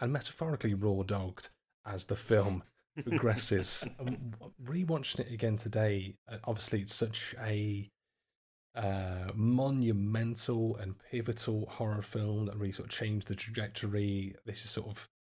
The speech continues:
Speaker 1: you know, it, coming off the back of George A. Romero changing the game with The Night of the Living Dead, um, and then we're sort of past the point here where it's, where, where horror films are kind of like that Hammer stuff, and it's an Eastern European folklore if it's,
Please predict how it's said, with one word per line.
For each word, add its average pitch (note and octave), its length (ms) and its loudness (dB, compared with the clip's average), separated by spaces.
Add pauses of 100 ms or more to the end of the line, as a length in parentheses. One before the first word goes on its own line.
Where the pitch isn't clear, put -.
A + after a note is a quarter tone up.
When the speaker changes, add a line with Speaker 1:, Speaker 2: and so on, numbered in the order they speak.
(400)
Speaker 1:
you A2+ 120 0
know, F2+ 140 -2 (100)
it, A#2+ 220 -8
coming B2 300 0
off A2 120 0
the - 80 -2
back G#2+ 300 -4
of F#2+ 160 -2 (200)
George A2 320 0
A. G#2 120 4
Romero G2+ 400 0
changing G2 420 0
the F#2+ 60 -2
game G2 280 2
with F#2+ 120 -4
The G#2+ 60 -2
Night G2 260 -2
of G#2+ 60 -6
the G2+ 60 -6
Living F#2+ 260 -2
Dead, F#2+ 300 0 (200)
um, F#2 600 -4 (480)
and F#2+ 140 -6
then F#2+ 400 0 (420)
we're A2 100 -2
sort G2+ 200 -2
of - 80 -20
past - 300 -6
the G#2 60 2
point G2+ 340 -2
here G2+ 300 0
where G2 260 -2
it's, - 320 -6 (520)
where, G#2+ 120 -8
where A2 120 2
horror A2 260 2
films G2+ 360 2
are G#2 60 -6
kind - 180 -6
of G2+ 80 -6
like G#2 120 -6
that G#2 160 -8
Hammer A2 340 0
stuff, - 340 -4
and G#2 80 2
it's - 120 -6
an G2+ 120 -6
Eastern G#2+ 340 -4
European G#2+ 400 2
folklore G#2+ 600 0
if G2+ 140 -2
it's, - 240 -4